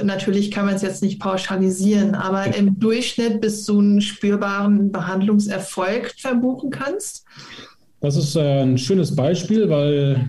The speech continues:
Speaker 2: da gibt's ja auch immer viel Falschinformationen über Bandscheibenleiden und, äh, ja, vielleicht auch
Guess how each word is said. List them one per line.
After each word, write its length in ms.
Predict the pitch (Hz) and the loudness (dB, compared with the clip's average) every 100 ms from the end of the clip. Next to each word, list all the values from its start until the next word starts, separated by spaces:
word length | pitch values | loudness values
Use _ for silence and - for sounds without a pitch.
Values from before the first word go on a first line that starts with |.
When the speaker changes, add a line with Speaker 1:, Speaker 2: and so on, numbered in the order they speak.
| 123 | -2
Speaker 2:
da 200 | 127 120 | -2 0
gibt's 240 | 127 127 | 0 -2
ja 80 | 123 | -2
auch 100 | 123 | 2
immer 180 | 131 120 | 2 0
viel 380 | - 123 123 120 | 0 0 2 0
Falschinformationen 960 | 147 175 165 151 156 147 143 151 147 | 0 0 2 2 2 2 2 0 2
über 160 | 135 120 | 2 2
Bandscheibenleiden 880 | 123 139 - 123 120 120 117 120 120 | 2 0 0 0 2 2 2 2 2
und, 380 | 117 113 113 120 | 0 -2 -2 -2
äh, 240 | 110 110 - _ - 120 120 - 113 | -2 -2 -4 _ -8 -4 -4 -4 -6
ja, 100 | 107 | -4
vielleicht 320 | - 110 117 | -4 -4 -2
auch 280 | 120 - | -4 -6